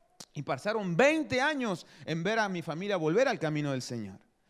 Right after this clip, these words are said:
Dígame si en esos veinte años yo no hubiese mantenido la expectativa, me hubiese rendido y nada de lo que hoy yo estoy viendo hubiese sido posible.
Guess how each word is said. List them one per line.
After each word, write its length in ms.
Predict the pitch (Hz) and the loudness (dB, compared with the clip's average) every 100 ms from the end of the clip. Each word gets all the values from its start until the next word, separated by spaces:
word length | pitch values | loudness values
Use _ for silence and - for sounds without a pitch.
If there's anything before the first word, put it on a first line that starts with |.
| _ _ _ | _ _ _
Dígame 340 | 220 294 302 | -2 0 0
si 140 | - 247 | -2 -4
en 60 | |
esos 180 | 247 233 | -4 -2
veinte 320 | 233 220 208 | -2 -2 -2
años 240 | 220 226 165 | -2 -4 -6
yo 100 | 208 | -6
no 80 | |
hubiese 220 | 208 202 190 | -6 -6 -4
mantenido 420 | 175 165 180 202 | -6 -6 -6 -4
la 80 | 185 | -4
expectativa, 800 | 170 135 160 165 175 147 156 190 - - _ _ | -6 -6 -6 -4 -2 0 -2 -6 -16 -20 _ _
me 160 | - 104 | -10 -4
hubiese 300 | 123 196 220 | 0 2 2
rendido 680 | 185 165 175 247 226 160 147 | 0 -2 -2 -2 0 0 0
y 80 | 143 | -2
nada 320 | 196 285 269 | 0 2 2
de 100 | 233 | 2
lo 140 | 202 | 0
que 80 | 160 | -2
hoy 120 | 202 | -4
yo 100 | 202 | -4
estoy 200 | 196 208 | -6 -6
viendo 460 | 202 175 175 190 226 | -2 -2 -2 -2 -2
hubiese 280 | 160 160 147 | -2 -4 -4
sido 220 | 170 160 | -4 -4
posible. 600 | 160 - 294 311 - | -6 -6 -4 -4 -8